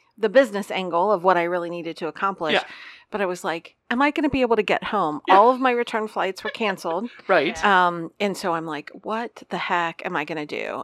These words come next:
Speaker 2: Yeah.
Speaker 1: And, um, India as a culture was a bit shocking to me. Um,
Speaker 2: Way different,
Speaker 1: and
Speaker 2: yeah.
Speaker 1: Definitely way different.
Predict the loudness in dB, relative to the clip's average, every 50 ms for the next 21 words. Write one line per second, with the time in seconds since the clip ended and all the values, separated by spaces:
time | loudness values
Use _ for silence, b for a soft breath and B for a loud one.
0 | -8 _ -2 0 2 2 2 0 0 -4 -8 B B B B B B B B B
1 | 2 4 4 4 4 2 -4 -10 _ _ _ -20 _ _ _ _ _ _ 2 2
2 | 4 4 2 2 2 2 2 0 -2 -2 -4 -8 -4 -4 -4 -4 -4 -6 -8 -4
3 | -4 -4 -4 -4 -4 -6 -6 -8 -10 -10 -8 -6 -4 -6 -4 -6 -6 -6 -6 -6
4 | -8 -8 -6 -4 -4 -2 -4 -4 -6 -8 b b b b -4 -2 -2 0 0 -2
5 | -4 -4 -6 -8 -4 0 2 2 4 4 4 4 4 4 0 0 0 -4 -4 0
6 | 0 2 2 0 -2 -6 -10 -4 2 4 4 4 4 0 -2 -2 0 0 -2 -2
7 | -2 -2 -4 -4 -4 -4 -4 -4 -6 -8 -10 -12 -16